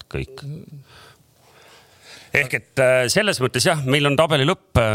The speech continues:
me räägime Premium-liigast ikkagi lõppkokkuvõttes on Pärnu Vaprus, me räägime, et on, me, me, me teame, et on välja kukkunud ja Tammeka läheb üleminekumängudele, ehk et me täna räägime sellest, et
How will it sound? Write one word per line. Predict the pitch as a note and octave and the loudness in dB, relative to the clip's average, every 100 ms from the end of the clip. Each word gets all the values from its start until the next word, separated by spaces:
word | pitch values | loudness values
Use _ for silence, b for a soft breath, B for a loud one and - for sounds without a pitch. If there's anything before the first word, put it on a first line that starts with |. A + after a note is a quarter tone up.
| G#2 | 0
me | A2 | 0
räägime | A2 A#2 G2+ | 0 0 -2
Premium-liigast | A#2+ B2 G2 F2 D#2+ - E2 | -2 0 0 0 -2 -2 -6
ikkagi | - E2+ | -4 -2
lõppkokkuvõttes | F2+ F2 - D#2 - | -2 -2 -4 -4 -2
on | E2+ E2+ E2 | -2 -2 -2
Pärnu | G2+ F#2 F2 | -2 -2 -2
Vaprus, | G2 - D2+ D2+ | -4 -4 -4 -2
me | D#2 | -2
räägime, | E2+ E2 D2 C2+ | -2 -2 -4 -6
et | D#2 | -4
on, | D2+ D#2 D2+ | -2 -2 -4
me, | C#2+ D#2+ - | -4 -4 -4
me, | D#2 D2+ - | -6 -8 -6
me | F#2 F2+ | -4 -2
teame, | G#2 E2 | -4 -6
et | D#2+ | -6
on | G2 | -4
välja | C#3 F#2+ | -2 -4
kukkunud | D#2+ - D2+ C2+ | -4 -4 -4 -2
ja | D2+ D2 | -4 -2
Tammeka | E2 D#2 - D2+ | -2 -4 -4 -6
läheb | D2+ F2 | -4 -2
üleminekumängudele, | E2 D2 - - D2+ E2+ E2 - C2 | -4 -6 -8 -6 -4 -4 -4 -6 -10
ehk | - | -10
et | D2+ | -10
me | D2+ | -6
täna | E2 D#2+ | -4 -4
räägime | D2+ D#2+ C#2+ C#2+ | -4 -4 -6 -6
sellest, | E2+ F#2 - - | -4 -4 -6 -8
et | - - | -8 -6